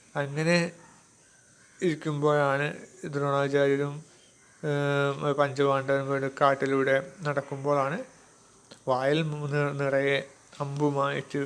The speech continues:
ഒരു നായ, ഏഹ്, പോകുന്നത് കണ്ടത്. അപ്പോൾ അങ്ങനെ തെരഞ്ഞു പോയപ്പോൾ ഇവനെയാണ്, ഇവനിങ്ങനെ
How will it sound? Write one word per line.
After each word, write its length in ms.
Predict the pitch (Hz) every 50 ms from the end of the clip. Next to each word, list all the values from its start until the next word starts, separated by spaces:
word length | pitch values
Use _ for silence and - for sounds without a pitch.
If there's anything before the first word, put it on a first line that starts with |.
| - -
ഒരു 160 | 151 143 135
നായ, 340 | 135 135 135 135 135 139 143 151 - - - - - - - - - - - - - - - - - - - - - - - - -
ഏഹ്, 320 | 143 139 139 135 139 135
പോകുന്നത് 500 | 135 139 135 135 135 135 131 131 131 135
കണ്ടത്. 340 | 131 135 135 135 131 131 151 175 - - - - - - - - - - - - - - - - - - - - - 139
അപ്പോൾ 300 | 139 135 - 147 165 240 302 - - - - -
അങ്ങനെ 200 | 165 147 147 147
തെരഞ്ഞു 280 | - 147 143 143 147 147
പോയപ്പോൾ 220 | 143 139 139 147
ഇവനെയാണ്, 500 | 143 139 139 139 139 135 135 135 165 180
ഇവനിങ്ങനെ 500 | - - 139 135 135 139 139 139 135 139